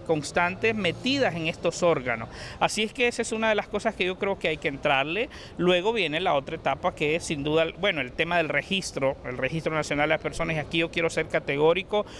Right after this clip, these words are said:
nosotros creemos que el registro tiene que ser un ente eminentemente técnico.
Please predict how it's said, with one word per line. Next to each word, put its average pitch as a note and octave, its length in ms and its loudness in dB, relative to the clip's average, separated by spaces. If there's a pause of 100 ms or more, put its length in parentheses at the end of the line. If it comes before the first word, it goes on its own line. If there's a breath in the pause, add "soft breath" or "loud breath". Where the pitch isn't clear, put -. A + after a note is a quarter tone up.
(200 loud breath)
nosotros E3+ 500 2
creemos F#3 320 0
que F#3+ 100 -2
el E3 60 2
registro E3+ 440 -2
tiene D#3+ 380 0
que F3 140 0
ser E3 200 2
un D#3+ 180 0
ente E3 540 0
eminentemente E3+ 1400 0 (760 loud breath)
técnico. F3 480 0